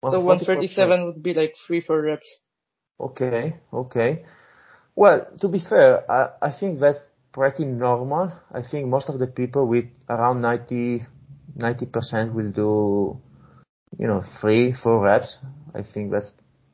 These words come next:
Speaker 2: normal. When, when it become kind of strange is around eighty percent because you perform a lot of reps at eighty percent.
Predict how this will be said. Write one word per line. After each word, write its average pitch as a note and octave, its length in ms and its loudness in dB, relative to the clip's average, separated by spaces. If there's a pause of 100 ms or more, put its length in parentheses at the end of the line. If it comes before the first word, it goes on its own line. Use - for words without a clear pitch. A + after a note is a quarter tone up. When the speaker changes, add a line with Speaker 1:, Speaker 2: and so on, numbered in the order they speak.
Speaker 2:
normal. A2 420 -2 (540)
When, E3+ 760 2
when D#3+ 220 0
it D#3 100 2
become D3+ 320 2 (500)
kind D3 260 2
of C#3 100 4 (680)
strange D3 640 0
is C#3 200 -2
around B2+ 380 4
eighty B2+ 220 -2
percent B2 440 -4
because A#2 320 -4
you A#2 80 -4
perform A2 420 -4
a G2+ 60 -2
lot G#2 180 2
of G#2 120 -10
reps G2+ 260 -4
at F2 200 -10
eighty G#2+ 220 -8
percent. F#2 460 -10